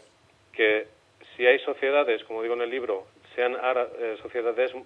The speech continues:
de tradición mus-, islámica, sean árabes o no, donde la mujer sufre, pues bueno, no, no disfruta de muchos de sus derechos,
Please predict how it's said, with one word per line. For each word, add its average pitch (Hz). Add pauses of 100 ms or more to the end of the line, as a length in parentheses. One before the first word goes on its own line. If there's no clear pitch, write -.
(400)
de 110
tradición 113
mus-, -
islámica, 117 (480)
sean 113
árabes 117
o 117
no, 123 (680)
donde 107
la 110
mujer 110
sufre, 113
pues 104
bueno, 107
no, 113 (120)
no 113
disfruta 117
de 113
muchos 110
de 107
sus 104
derechos, 123